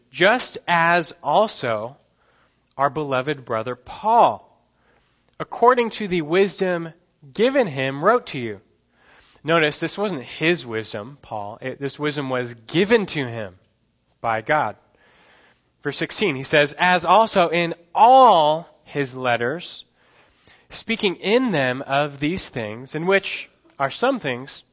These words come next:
hard to understand, which the untaught and unstable distort," look at this, "as they do also the rest of the Scriptures to their own destruction."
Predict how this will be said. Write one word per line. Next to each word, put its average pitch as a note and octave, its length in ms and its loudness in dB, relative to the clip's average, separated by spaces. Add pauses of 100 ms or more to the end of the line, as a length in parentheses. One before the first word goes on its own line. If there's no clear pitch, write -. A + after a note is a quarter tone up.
hard F3+ 220 2
to C3+ 80 -4
understand, A#2 600 -6 (680)
which D#3+ 200 -6
the E3 160 0
untaught E3 640 -2
and C#3 160 -6
unstable D3 800 -4
distort," C3+ 880 -4 (480)
look C#3 140 -12
at C3+ 60 -12
this, A#2+ 240 -6 (120)
"as E3 380 0
they E3+ 160 2
do F#3+ 240 -2
also D#3+ 800 4 (400)
the C#3 140 -6
rest D3+ 760 -2 (440)
of B2+ 240 -10
the B2+ 120 -8
Scriptures - 1040 -10 (720)
to C#3 140 -12
their C3 120 -4
own B2 120 -6
destruction." A#2 600 -10